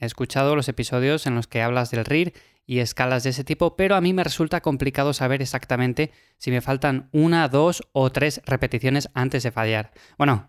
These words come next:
<laughs> Jorge, es algo común, ¿eh? No te pasa solamente a ti.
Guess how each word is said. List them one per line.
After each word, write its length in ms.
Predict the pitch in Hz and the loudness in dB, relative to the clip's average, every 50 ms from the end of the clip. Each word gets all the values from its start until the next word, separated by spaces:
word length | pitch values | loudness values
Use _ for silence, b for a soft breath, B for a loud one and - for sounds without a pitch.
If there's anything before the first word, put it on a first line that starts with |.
| _ - | _ -6
<laughs> 160 | 131 - 123 | -4 -4 0
Jorge, 340 | - 143 131 123 139 131 135 | 0 0 0 0 0 0 0
es 120 | 139 131 | 0 2
algo 220 | 147 139 135 135 127 | 2 2 2 2 0
común, 320 | - 113 110 110 110 113 120 | 0 0 0 0 0 2 2
¿eh? 120 | 135 143 | 2 2
No 140 | 123 131 131 | 2 0 0
te 80 | - | 0
pasa 200 | - 143 123 127 | 0 0 0 0
solamente 380 | 120 127 127 123 117 117 113 117 | 0 2 2 2 2 2 0 -2
a 60 | 107 | -2
ti. 180 | - 110 110 | -2 -4 -8